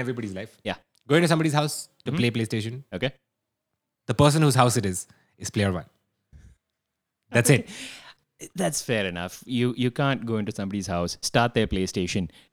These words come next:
Speaker 2: take lead as player one and expect them to follow you.
Speaker 1: Player one gets to be the left side in fighting games.
Speaker 2: Mm.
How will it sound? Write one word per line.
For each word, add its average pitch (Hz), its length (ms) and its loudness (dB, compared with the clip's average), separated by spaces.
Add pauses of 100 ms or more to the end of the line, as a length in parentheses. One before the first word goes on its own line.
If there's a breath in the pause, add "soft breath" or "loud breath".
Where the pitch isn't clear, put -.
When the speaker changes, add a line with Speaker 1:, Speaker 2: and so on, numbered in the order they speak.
(120)
Speaker 2:
take 151 320 4
lead 123 600 0
as 107 220 -2
player 120 400 0
one 95 340 -2
and 98 100 -4
expect - 400 -4
them 101 280 0
to 92 80 -10
follow 92 460 -2
you. 78 120 -6 (100)
Speaker 1:
Player 180 220 4
one 220 280 2 (160)
gets 123 200 0
to 143 100 -2
be 143 100 6
the 147 80 6
left 107 260 2
side 95 200 -2
in 87 120 -10
fighting 92 320 -6
games. 80 300 -14
Speaker 2:
Mm. 113 220 -4